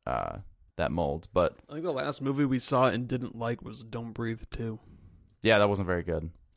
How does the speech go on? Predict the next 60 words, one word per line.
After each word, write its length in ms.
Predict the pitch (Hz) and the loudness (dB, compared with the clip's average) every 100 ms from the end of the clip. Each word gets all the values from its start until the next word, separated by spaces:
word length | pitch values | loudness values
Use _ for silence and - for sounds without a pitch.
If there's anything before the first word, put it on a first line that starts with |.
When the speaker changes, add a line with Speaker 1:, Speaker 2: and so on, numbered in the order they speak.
| _ _ | _ _
Speaker 2:
And 140 | 123 | -6
then 60 | 120 | 2
Speaker 1:
That 100 | 107 | 4
was 100 | 104 | 4
stupid. 140 | 113 - | 2 -2
Speaker 2:
Reminiscence, 400 | - 104 104 - - | -2 -4 -8 -14 -10
but 120 | 104 | -6
yeah. 160 | 127 123 | -4 0
Speaker 1:
Reminiscence 440 | 110 117 107 110 90 | 2 4 4 0 -4
was 140 | 92 | -2
fucking 320 | - 92 85 | -2 -2 -4
awful. 420 | 80 73 - 62 90 - - - | -6 -6 -6 -6 -6 -12 -20 -8
Speaker 2:
Yeah. 220 | 87 87 85 | -2 0 0
Speaker 1:
Um, 180 | 82 87 _ _ _ _ _ _ _ _ - | -4 -10 _ _ _ _ _ _ _ _ -12
Speaker 2:
Everything 300 | 127 131 131 | -6 -4 0
else 160 | 135 | 0
has 100 | 135 | 0
been 100 | 131 | -4
pretty 200 | 131 143 | 0 0
good. 260 | 143 170 139 - | 2 0 -2 -6
Yeah. 80 | 180 | 2
Speaker 1:
Yeah. 220 | 135 202 196 _ - | 4 4 2 _ 4
All 100 | 220 | 6
right, 160 | 277 | 6
then. 240 | 277 202 214 | 4 0 0
Well, 260 | - 160 - | 4 4 6
all 140 | - 127 | 8 10
right. 200 | 117 110 | 10 8
Well, 380 | 117 120 123 123 | 8 10 10 8
if 100 | 123 | 6
you 60 | |
made 160 | 143 156 | 6 6
it 80 | 139 | 4
this 160 | 135 | 2
far, 380 | - 123 120 117 | 6 8 10 8
I 120 | - | 6
really 260 | 127 127 120 | 6 6 6
do 120 | 113 | 4
appreciate 440 | 107 107 101 107 104 | 4 2 2 4 4
it. 40 | |
Thanks 180 | 107 104 | 2 2
for 100 | 104 | 2
listening 340 | 104 - 101 | 2 2 -2
to 120 | 98 | 2
another 200 | 101 101 | 4 4
episode 300 | 95 92 92 | 4 2 2
of 40 | 92 | 2
Mainstream 380 | 90 87 98 95 | 0 0 -2 2
Boys. 300 | 95 95 101 | 4 4 2
You 60 | |
can 100 | 107 | -2
check 160 | 104 104 | 0 0
us 120 | 101 | 2
out 120 | 101 | 2
on 80 | 98 | 4
Instagram 440 | 82 - - 101 | 0 -4 0 2
at 300 | 95 95 92 | 4 2 2
those 340 | - 92 90 90 | 2 4 4 4
movie 220 | 120 123 | 2 2
dudes. 540 | 120 120 120 117 - | 4 4 4 0 -10